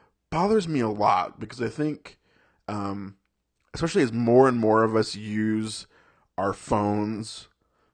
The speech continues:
<coughs> and even our tablets for everything, um,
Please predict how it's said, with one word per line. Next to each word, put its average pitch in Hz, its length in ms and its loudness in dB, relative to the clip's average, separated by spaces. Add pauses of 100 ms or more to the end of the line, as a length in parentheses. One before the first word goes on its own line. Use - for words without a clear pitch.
(320)
<coughs> - 20 6 (460)
and 170 100 0
even 202 160 4
our 117 160 6
tablets 107 800 2 (720)
for - 220 -10
everything, 127 640 -4 (460)
um, 104 560 -4